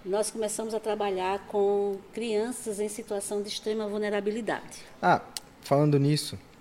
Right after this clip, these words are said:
Speaker 2: é, no começo, você citou o texto da, da sua conversão,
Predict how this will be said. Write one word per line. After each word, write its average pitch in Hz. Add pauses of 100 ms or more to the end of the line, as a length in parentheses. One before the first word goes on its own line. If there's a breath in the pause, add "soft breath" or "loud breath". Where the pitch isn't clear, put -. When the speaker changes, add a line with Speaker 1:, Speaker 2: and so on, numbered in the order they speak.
(420)
Speaker 2:
é, 110 (920)
no 127
começo, 131 (680)
você 120
citou 127
o 127
texto 135
da, 123
da 117
sua 123
conversão, 135